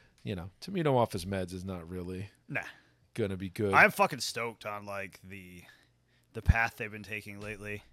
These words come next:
Speaker 2: You know, ever since, um, fucking Banerjee. What the hell was that one?
Speaker 1: Uh, double oh nine six,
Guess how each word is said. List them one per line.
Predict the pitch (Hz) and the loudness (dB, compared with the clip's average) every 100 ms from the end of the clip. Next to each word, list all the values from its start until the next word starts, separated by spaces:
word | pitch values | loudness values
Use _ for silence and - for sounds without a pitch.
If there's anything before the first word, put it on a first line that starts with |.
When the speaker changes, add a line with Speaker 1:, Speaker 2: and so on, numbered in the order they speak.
| _ _ _ _ - | _ _ _ _ 0
Speaker 2:
You | 131 | 4
know, | |
ever | 131 139 | 6 4
since, | 131 131 120 117 - | 0 0 -2 -4 -8
um, | 113 110 107 107 107 98 - - _ _ - - _ _ _ _ - - | -4 -2 -2 -4 -8 -12 -14 -20 _ _ -20 -20 _ _ _ _ -8 -6
fucking | - 139 101 | -6 -6 -6
Banerjee. | 104 104 95 98 98 - _ - | -6 -8 -10 -10 -12 -16 _ -18
What | 101 | -12
the | 110 | -10
hell | |
was | 113 | -8
that | 110 110 | -8 -8
one? | 113 110 - _ _ _ _ _ - | -8 -10 -14 _ _ _ _ _ -6
Speaker 1:
Uh, | 104 87 | -6 -4
double | 98 90 95 | -6 -6 -8
oh | |
nine | 92 95 | -8 -8
six, | 95 92 110 - - | -8 -8 -10 -10 -12